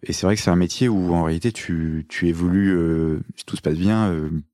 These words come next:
plutôt vite. C'est-à-dire que tu progresses vite. Enfin, en tout cas, euh, c'est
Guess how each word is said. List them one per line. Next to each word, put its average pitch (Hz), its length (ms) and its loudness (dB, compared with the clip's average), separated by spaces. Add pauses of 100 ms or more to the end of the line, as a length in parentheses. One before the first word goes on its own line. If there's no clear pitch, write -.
(100)
plutôt 104 220 0
vite. 123 200 0
C'est-à-dire - 320 -12
que - 80 -18
tu - 60 -18
progresses 104 420 0
vite. - 380 -6 (840)
Enfin, - 120 -12
en - 20 -10
tout - 80 -18
cas, 90 160 0
euh, 69 120 -6 (580)
c'est - 200 -18